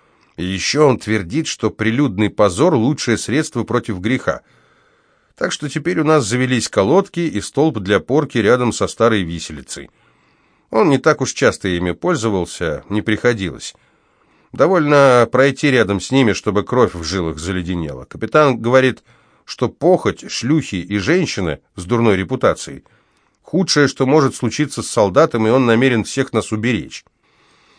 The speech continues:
Но, скажу я тебе, мы все предпочли бы, чтобы нас оберегали не так усердно. "Могу себе представить", — тихо подтвердил я. Я задумался,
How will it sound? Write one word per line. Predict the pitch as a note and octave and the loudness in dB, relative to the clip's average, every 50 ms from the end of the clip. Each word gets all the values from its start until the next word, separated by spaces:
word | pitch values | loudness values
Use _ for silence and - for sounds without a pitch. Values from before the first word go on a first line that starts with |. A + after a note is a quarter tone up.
| _ _ _ _ | _ _ _ _
Но, | - - G#2+ D3+ G3+ F#3+ | -6 0 2 4 4 2
скажу | - - F3+ F3 D3+ E3+ | 2 0 0 2 2 2
я | F3 E3 D#3+ | 2 2 2
тебе, | D3 - D3+ C#3 C#3+ C#3+ C#3+ C#3 A#2 - _ - | 0 -2 -4 0 2 4 4 2 2 -2 _ -10
мы | - F2+ G#2 B2 C#3 | -4 -2 0 0 0
все | C3 - - B2+ A2+ | 0 -2 -4 -4 -2
предпочли | - A2 G#2 F2 _ - G2+ F#2+ - - - D3 E3+ | 0 -2 -4 -2 _ 0 0 0 0 -4 -2 -2 -2
бы, | D3 C#3 C#3 | 0 -2 -4
чтобы | C3 - - - A2 F#2+ G2 F#2 | -4 -4 -4 -4 -2 -2 0 0
нас | F2 G2+ B2+ D#3 - - - | 2 2 2 2 2 -2 -4
оберегали | - A#2 A#2 A#2 A2+ G#2+ A2 G2+ F#2 A2+ A2 G#2 G2+ G2+ G2+ F#2+ - _ _ _ _ _ | -2 -2 0 0 0 0 0 2 4 4 4 4 4 2 2 0 -2 _ _ _ _ _
не | - G2 G2+ G2 | -6 -4 -4 -4
так | F2 - B2 A#2 A2+ - | -2 0 0 0 0 -2
усердно. | G2+ F#2 - - - G2+ E2+ - C2 C2 C2 - _ _ _ _ _ _ _ _ _ _ _ _ _ _ _ _ _ _ _ _ _ | -6 -8 -6 -4 -2 -2 -2 -2 -6 -12 -12 -14 _ _ _ _ _ _ _ _ _ _ _ _ _ _ _ _ _ _ _ _ _
"Могу | - D#2+ F#2 G#2 A2+ A#2 G#2 G#2 G2+ F2+ | -10 -4 -2 0 0 0 0 -2 -4 -4
себе | - - F2+ F#2+ F2 | -4 -6 -6 -6 -4
представить", — | - F#2 F2+ E2 - - - F#2+ F2+ E2+ E2 D#2 - _ | -4 -4 -6 -6 -8 -4 0 2 2 2 0 -2 -8 _
тихо | - - E2 - E2+ | -12 -12 -10 -10 -10
подтвердил | - - D#2+ - - F#2 F2 D2+ D2+ D#2 D#2 C2+ B1+ | -10 -10 -12 -10 -6 -6 -6 -6 -6 -10 -10 -10 -10
я. | C2+ C2 B1+ B1+ - _ _ _ _ _ _ _ _ _ _ _ _ _ _ _ _ _ _ _ _ _ _ - | -12 -12 -12 -14 -14 _ _ _ _ _ _ _ _ _ _ _ _ _ _ _ _ _ _ _ _ _ _ -12
Я | F2+ E2+ A#2 C#3+ D3 C#3+ C3+ - - | -6 -2 2 4 4 4 4 2 0
задумался, | F#2+ E2 G#2 G#2+ G#2 B2 E3 D#3+ C#3+ A#2+ G2+ - - - F#2+ D#2+ - | -2 0 0 2 2 2 2 2 2 2 0 -2 0 0 0 0 0